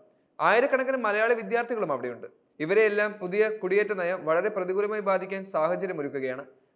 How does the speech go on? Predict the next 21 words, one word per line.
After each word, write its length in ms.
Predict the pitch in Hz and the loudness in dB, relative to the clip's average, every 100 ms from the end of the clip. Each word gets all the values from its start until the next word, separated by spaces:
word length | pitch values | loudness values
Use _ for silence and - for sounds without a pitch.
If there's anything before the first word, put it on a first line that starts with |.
| _ 175 | _ 6
കാനഡ 320 | 180 214 240 | 6 6 4
അടക്കമുള്ള 500 | 269 240 247 226 220 | 4 2 0 2 4
വിവിധ 300 | 165 170 220 | 2 2 4
രാജ്യങ്ങളിലെ 640 | 226 214 202 214 214 214 | 6 4 2 0 0 -2
നിലവിലുണ്ടായിരുന്ന 680 | 180 180 202 214 208 208 208 | 0 0 2 0 2 2 0
കുടിയേറ്റ 380 | 190 185 202 208 | -4 0 0 0
നയങ്ങൾ 400 | 214 196 180 196 | -2 -2 -4 -4
മാറുകയും 600 | 170 170 196 170 190 - _ 143 | 0 0 0 -4 -6 -12 _ 0
നയങ്ങളാകെ 500 | 160 190 214 214 214 | 2 4 2 2 2
കർശനമാക്കുകയും 760 | 196 180 220 214 208 208 208 | 0 -2 -2 -2 -4 -4 -4
ചെയ്തിരിക്കുകയാണ്. 560 | 180 175 160 147 127 120 - _ _ _ | -2 -2 -4 -4 -6 -6 -14 _ _ _
ഇന്ത്യക്കാരും 520 | 147 165 190 208 196 196 | -4 0 4 4 4 2
പതിനായിരക്കണക്കിന് 680 | 175 180 208 214 220 208 214 | 2 4 2 0 -2 -2 -4
ഇന്ത്യൻ 380 | - 175 202 202 | -4 -4 -4 -4
വിദ്യാർത്ഥികളും 580 | 185 208 208 190 185 185 | 0 0 2 -2 -4 -4
ഈ 120 | 202 | -6
നയങ്ങൾ 280 | 220 214 220 | -4 -4 -2
ദോഷകരമായി 540 | 180 190 196 214 208 | -2 -2 -2 -4 -2
ബാധിക്കാൻ 380 | 180 170 180 196 | 0 0 0 -6
സാധ്യതകളേറെയാണ്. 840 | 190 156 175 190 151 151 139 120 - _ _ _ - | 0 0 0 0 0 0 -2 -6 -14 _ _ _ -6
ഇന്ത്യ 340 | 185 220 269 | -4 4 2